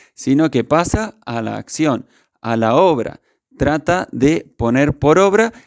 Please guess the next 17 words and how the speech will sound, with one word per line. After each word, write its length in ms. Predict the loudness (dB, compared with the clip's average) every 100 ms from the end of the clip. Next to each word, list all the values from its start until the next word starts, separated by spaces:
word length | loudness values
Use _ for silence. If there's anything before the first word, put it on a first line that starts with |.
| _
ese 520 | -6 -6 -4 -4 -6 -6
amor 480 | -2 0 2 0 -4
que 140 | -6
lleva 460 | 0 0 0 -4 -6
en 140 | -6
el 160 | -4 -4
corazón. 640 | -4 -6 -2 0 0 -2 _ _ _ _ _ _
¿Y 160 | -6
cómo 340 | 0 0 2 2
lo 140 | 4
hizo 260 | 2 0 -2
la 140 | 0
Virgen? 500 | 0 -2 -4 -8 -8 -18 _ _ _
Visitando 1000 | -6 -4 -2 -2 0 2 2 2 0 -2 -6
a 140 | -8
su 240 | -6 -8
prima 500 | -2 0 0 -2 -4